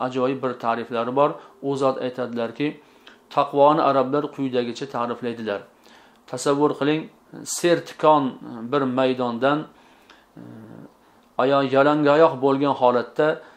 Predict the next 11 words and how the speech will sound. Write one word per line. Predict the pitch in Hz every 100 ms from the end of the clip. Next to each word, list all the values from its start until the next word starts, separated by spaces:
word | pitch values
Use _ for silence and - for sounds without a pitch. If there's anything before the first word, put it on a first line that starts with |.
| _ -
tikonlarni | - 143 139 139 139 147
badaningizga | 131 131 135 135 131 127 147 143
tekkizmasdan, | 135 - 147 143 127 - 120 113 - - _
biror | 135 139 143
bir | 135 120
jarohat | 127 127 123 143 135 120
yoki | 127 127 143
ozor, | 131 127 131 139 131
e, | - - - - - 117 110
bergizmasdan | 131 135 143 139 147 139 170 165
turib, | - 147